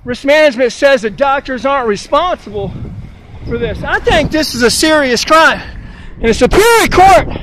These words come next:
needs to arrest the government and have a hearing on this. Or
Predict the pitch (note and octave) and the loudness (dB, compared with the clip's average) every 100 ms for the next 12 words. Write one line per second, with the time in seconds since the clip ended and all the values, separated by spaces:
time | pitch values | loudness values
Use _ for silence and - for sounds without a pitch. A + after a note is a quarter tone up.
0 | - - - - - - D4 C#4 C#4+ C4+ | -4 -2 -2 -2 0 2 2 2 4 4
1 | B3+ D#4+ D#4+ - B3 B3+ B3 B3 A#3 G#3 | 6 4 4 4 4 4 6 4 4 4
2 | - - - - - - A3 C#4+ C#4 - | 2 2 2 2 2 2 4 4 4 4
3 | - F4 C#4+ G#3+ G#3 G#3 G#3 G3 - - | 4 4 4 4 4 4 4 2 2 2
4 | - - - - - - - - - - | 2 2 2 2 2 2 2 2 0 2
5 | - - - A#3 - | 2 2 4 4 6